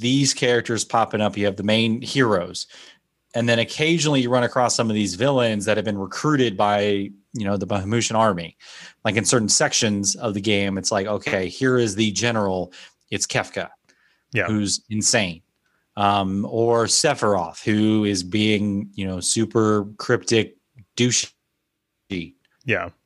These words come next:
Speaker 1: But yeah, even Kingdom Hearts did that with Sephiroth. He showed
Speaker 2: Right.
Speaker 1: up a couple times. It was like, okay, that's very v-, weird. But yeah,
Speaker 2: <laughs>
Speaker 1: that, that's something they could have done.
Speaker 2: Yeah, for sure. Um,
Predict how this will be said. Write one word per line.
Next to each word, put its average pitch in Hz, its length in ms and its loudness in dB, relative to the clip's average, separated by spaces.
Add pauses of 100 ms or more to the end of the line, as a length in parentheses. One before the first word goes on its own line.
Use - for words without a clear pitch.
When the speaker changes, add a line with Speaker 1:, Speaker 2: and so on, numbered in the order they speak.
(520)
Speaker 1:
But 196 60 0
yeah, 113 160 2
even 247 200 2
Kingdom 277 260 0
Hearts 220 300 0
did 98 200 -4
that 98 180 0
with 98 100 -2
Sephiroth. 120 760 -2
He 139 120 0
showed 117 180 2
Speaker 2:
Right. 120 100 4
Speaker 1:
up 98 100 -4
a 104 40 -8
couple 156 240 0
times. 104 300 2
It 110 60 2
was 104 140 0
like, 101 280 0 (600)
okay, 113 480 0
that's 107 180 -6
very 98 420 -2
v-, 101 380 -14
weird. 92 680 -6 (340)
But 123 80 2
yeah, 127 220 0
Speaker 2:
<laughs> 113 240 -6
Speaker 1:
that, 143 180 0
that's 196 160 2
something 208 140 2
they 139 100 4
could 127 120 2
have 104 100 2
done. 90 380 -6 (640)
Speaker 2:
Yeah, 98 260 0 (160)
for 110 120 0
sure. 95 280 0 (640)
Um, 95 420 0